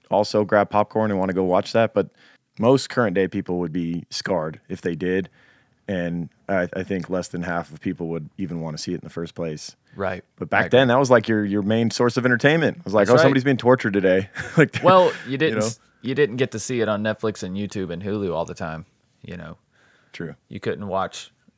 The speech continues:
Speaker 2: t-, ten seasons of The Walking Dead and see plenty of gore for entertainment. So you had to, you had to do that. And everyone was gonna be there.
Speaker 1: You had to get what you could get, right?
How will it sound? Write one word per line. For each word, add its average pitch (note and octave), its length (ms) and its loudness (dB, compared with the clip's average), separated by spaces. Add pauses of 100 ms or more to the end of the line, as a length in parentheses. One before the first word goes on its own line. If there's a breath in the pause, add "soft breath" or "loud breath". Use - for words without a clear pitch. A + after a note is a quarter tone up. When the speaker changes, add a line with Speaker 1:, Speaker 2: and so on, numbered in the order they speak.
(300)
Speaker 2:
t-, - 160 -16 (120)
ten G#2 240 -6
seasons G2+ 380 -8
of G2+ 80 -4
The F2+ 80 -2
Walking F#2+ 340 -2
Dead F#2+ 280 -2
and F2 100 -12
see F2 220 -8
plenty G#2 440 -6
of F2+ 140 -6
gore F2+ 400 -6 (680 soft breath)
for G2 140 -8
entertainment. F2+ 540 -8
So G2+ 140 -4
you F#2 200 -6
had F#2+ 200 -2
to, E2+ 220 -10 (1300)
you F#2+ 100 -10
had G2 80 -4
to A2 80 -6
do B2+ 140 -2
that. G#2+ 200 4
And G#2 120 0
everyone D#3+ 280 2
was C#3 120 -4
gonna C3 160 -4
be B2+ 180 -6
there. G2+ 120 0
Speaker 1:
You G2 40 0
had - 100 -2
to A2+ 60 -12
get B2+ 120 0
what A#2+ 120 -4
you B2 60 -2
could G#2 140 0
get, A2+ 200 10
right? G#2+ 180 6